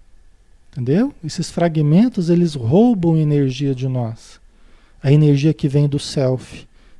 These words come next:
para o ego, né? Que vem do núcleo do nosso ser para a existência atual, essa energia é o self que envia, é o Deus em nós que envia. Só que esses núcleos, eles roubam energia.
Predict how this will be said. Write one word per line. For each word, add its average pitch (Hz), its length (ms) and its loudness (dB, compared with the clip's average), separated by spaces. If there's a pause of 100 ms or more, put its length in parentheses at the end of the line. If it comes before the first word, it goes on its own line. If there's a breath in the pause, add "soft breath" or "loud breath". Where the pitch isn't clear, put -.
(140)
para 135 220 2
o 123 100 4
ego, 139 440 0 (200)
né? 190 240 0
Que 151 100 -2
vem 147 200 2
do 139 120 0
núcleo 156 540 4 (580 soft breath)
do 143 120 2
nosso 147 320 0
ser 131 400 0 (320)
para 151 300 4
a 151 120 -2
existência 143 540 0
atual, 190 520 0 (480 soft breath)
essa 160 260 2
energia 202 600 8
é 190 120 2
o 196 180 2
self 180 500 0
que 214 120 0
envia, 147 520 0
é 147 100 0
o 151 100 2
Deus 151 280 2
em 185 120 2
nós 143 340 -2
que - 100 -8
envia. 135 420 -4 (540 soft breath)
Só - 300 2
que 220 140 0
esses 175 280 2
núcleos, 196 600 6
eles 180 260 2
roubam 220 460 2
energia. 143 560 2